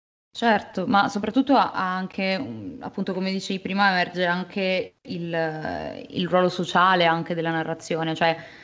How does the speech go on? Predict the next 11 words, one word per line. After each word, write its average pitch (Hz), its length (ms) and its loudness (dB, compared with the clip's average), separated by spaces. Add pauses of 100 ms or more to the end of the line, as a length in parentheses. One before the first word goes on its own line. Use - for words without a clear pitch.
(140)
penso 185 960 2 (160)
per 185 160 -4
esempio 185 960 0
a, 160 540 0
mm, 165 640 -2 (680)
ehm, 165 440 -2
a - 340 2
Zero 180 180 2
Calcare, 185 520 2
per 175 140 0
esempio, 175 800 -2